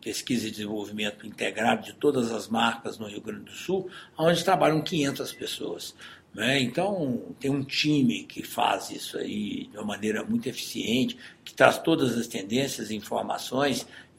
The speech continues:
comportamento pra dentro do negócio numa velocidade muito grande. A gente, de alguma forma, ainda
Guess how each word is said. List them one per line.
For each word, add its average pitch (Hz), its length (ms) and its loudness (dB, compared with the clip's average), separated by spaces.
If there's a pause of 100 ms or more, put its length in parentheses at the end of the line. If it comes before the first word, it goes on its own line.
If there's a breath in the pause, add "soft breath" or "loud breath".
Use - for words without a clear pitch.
comportamento 120 760 4
pra 120 100 2
dentro 117 280 2
do - 60 -10
negócio 98 540 0
numa 123 80 0
velocidade 120 580 -4
muito 120 220 -2
grande. - 360 -16 (440 loud breath)
A - 80 -2
gente, 226 340 2
de 175 160 2
alguma 175 380 10
forma, 165 480 6
ainda 143 840 2